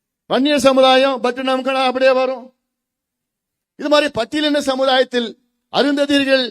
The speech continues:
அந்த பட்டன் அமுக்குனா அப்படியே வரும். ஆதி திராவிடர்கள் எத்தனை பேர் இருக்கிறாங்க, எந்த நிலையில இருக்கிறாங்க,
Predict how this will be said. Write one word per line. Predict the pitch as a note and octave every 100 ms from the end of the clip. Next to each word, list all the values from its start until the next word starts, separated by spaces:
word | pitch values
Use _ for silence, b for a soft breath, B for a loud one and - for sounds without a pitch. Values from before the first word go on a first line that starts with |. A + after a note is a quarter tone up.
| -
அந்த | - A3+
பட்டன் | A3+ B3 C4+ C4
அமுக்குனா | B3 C4
அப்படியே | B3+ A3+ A#3
வரும். | A3 A3 A3 _ _ _ _ _ _ _
ஆதி | E3 A#3 C#4+
திராவிடர்கள் | C#4 C4+ C4 C4 B3
எத்தனை | A#3+ C4
பேர் | B3 C4
இருக்கிறாங்க, | B3+ B3 B3 B3
எந்த | A#3 B3
நிலையில | C4 B3+ B3+ B3
இருக்கிறாங்க, | A#3+ A#3 A#3 A#3